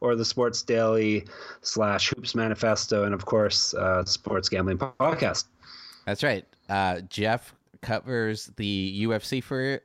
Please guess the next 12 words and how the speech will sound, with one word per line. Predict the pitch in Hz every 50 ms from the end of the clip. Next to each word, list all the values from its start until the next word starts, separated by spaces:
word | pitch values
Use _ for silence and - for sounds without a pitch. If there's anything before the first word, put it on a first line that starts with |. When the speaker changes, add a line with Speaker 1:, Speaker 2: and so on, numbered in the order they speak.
| -
Speaker 2:
us. | 131 131 131 139 143 - -
I | 95 107
mean, | 101 101 95 92
he | 90 98 127 117
has | 127 139 143 127
been | 143 135
writing | 127 120 117 120 120 120 120 117 - - - - -
weekly | - 107 123 123 - 127 127
previews | - - 123 120 117 117 113 113 110 110 - -
of | 95 95 92 90 80
every, | - - 101 113 123 113 113 110 101 95 92 92 95 95 92 95 -
uh, | - 87 85 82 82 82 85 80 80